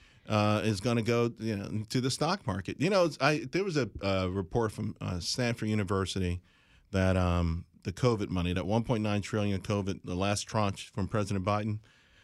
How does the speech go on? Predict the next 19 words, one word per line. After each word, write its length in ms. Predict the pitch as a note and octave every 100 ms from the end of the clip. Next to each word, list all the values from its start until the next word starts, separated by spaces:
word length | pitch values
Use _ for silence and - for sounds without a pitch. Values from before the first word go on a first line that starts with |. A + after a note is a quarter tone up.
| -
that 140 | A#2 A2+
in 100 | A2
the 80 | G#2+
next 280 | C3 C3
five 360 | - B2+ B2 G#2
years, 500 | G#2 A2+ G2 F2 - - -
most 340 | G2 A#2+ -
of 140 | A2+ G2+
it 60 | G2
will 100 | F#2
go 160 | G2+
to 120 | G2 F#2+
the 100 | F#2
one 200 | G#2+ A2
percent 300 | G2+ A2 F#2+
of 80 |
the 60 | F2
one 180 | F2+ F2+
percent. 360 | F2+ - E2